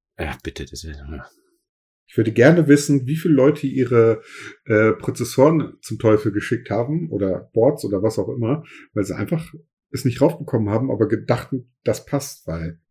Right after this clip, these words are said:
Speaker 2: ne, elf.
Speaker 1: Es steht ja auch normal nicht dabei. Also
Speaker 2: Ja.
Speaker 1: zum Glück bei Geizhals oder so steht's dabei.
Speaker 2: Ja.
Speaker 1: Aber so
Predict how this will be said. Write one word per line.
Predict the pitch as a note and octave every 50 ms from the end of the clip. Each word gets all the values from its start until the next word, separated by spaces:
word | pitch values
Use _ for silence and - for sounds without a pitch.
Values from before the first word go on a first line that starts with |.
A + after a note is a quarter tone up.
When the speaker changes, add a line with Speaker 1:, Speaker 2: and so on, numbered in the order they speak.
| _ _
Speaker 2:
ne, | - - - -
elf. | - F#2 G2 - - -
Speaker 1:
Es | - A2+
steht | - - - B2+ D#3
ja | D3+ B2
auch | C3+ - C3+
normal | B2+ A#2+ A#2 A2+ A2
nicht | G#2+ G2 -
dabei. | F2 - - B2 F3 F3 A#2 - _ _ _ _ _ _ _ _ _ _ _ _ _ _
Also | - F#2+ - A#2
Speaker 2:
Ja. | G#2+
Speaker 1:
zum | - - A#2+
Glück | A2 C3+ C#3 C#3
bei | A#2 G#2
Geizhals | - G#2 F#2+ C3 - - - F3 D#3+ -
oder | C#3+ C3 C3 B2+
so | - - C#3 C3+
steht's | B2 - B2 G2+ F#2+ - -
dabei. | F#2+ - - A#2 G#2+ - E2 _ _ _ _ _ _ _ _ _ _ _ _ _ _ _ _ _ -
Speaker 2:
Ja. | - A#2+
Speaker 1:
Aber | A2+ A2+ G2+ - - - - - _ _ _ _ _ _ _ _ _ _ _ _ _ _ _ _ _ _ _ _ -
so | - - - - - C3+ D#3+ E3 -